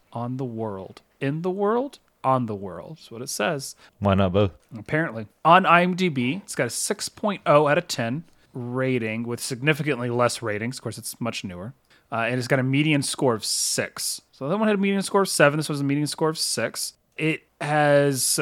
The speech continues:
Speaker 1: nineteen point nine percent of the ratings out of six, nineteen point oh out of seven. I always love, like, the, uh, looking at these, the, uh, the charts, the rating charts on I M D B, and you have, like, the really long ten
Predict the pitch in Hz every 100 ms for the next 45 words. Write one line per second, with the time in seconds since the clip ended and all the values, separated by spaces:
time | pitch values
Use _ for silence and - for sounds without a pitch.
0 | 117 135 185 - 208 202 - 185 127 135
1 | 139 147 131 - 131 117 117 110 107 107
2 | 101 - 104 92 - 120 127 - 127 110
3 | 120 - 135 123 117 - - 113 113 107
4 | 113 _ _ 185 208 220 131 139 147 139
5 | 127 123 - 131 117 110 104 104 - _
6 | - 143 151 123 - - - 127 113 107
7 | 101 104 - 135 135 - 123 127 127 123
8 | 131 123 127 123 120 120 123 123 127 117
9 | 120 120 120 123 127 123 123 123 117 -
10 | _ - 160 139 139 143